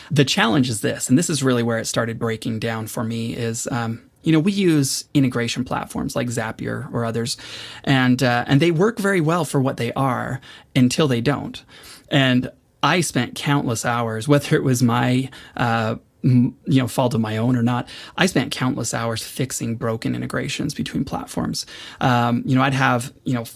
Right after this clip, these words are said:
four different platforms, and I'm supposed to be transferring contact information from one to the other and back and forth so I can avoid double and triple entry. Um, well, the reality was that every now and again they would break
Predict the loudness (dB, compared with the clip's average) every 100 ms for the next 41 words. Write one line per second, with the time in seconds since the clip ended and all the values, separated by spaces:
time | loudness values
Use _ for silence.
0 | _ -10 -2 0 0 -2 0 0 0 0
1 | 0 0 -2 -2 -2 -2 -2 -4 0 0
2 | 2 0 -2 0 -2 -4 -2 0 0 0
3 | 0 0 0 0 0 -2 -2 -2 0 2
4 | 2 0 -2 0 0 0 -2 -2 0 -2
5 | -2 -2 -2 -2 -2 -2 0 -2 0 2
6 | 2 0 0 0 0 -4 -4 -6 -4 -2
7 | 0 0 -2 -6 -8 -14 -14 -14 -8 0
8 | 2 4 2 -2 0 0 0 _ _ _
9 | _ _ _ 2 2 4 2 2 0 -4
10 | -6 -6 -6 -4 -4 -8 _ _ _ _
11 | -4 0 2 2 2 2 2 2 4 4
12 | 2 2 2 2 2 0 0 -2 -4 -4
13 | -8 -6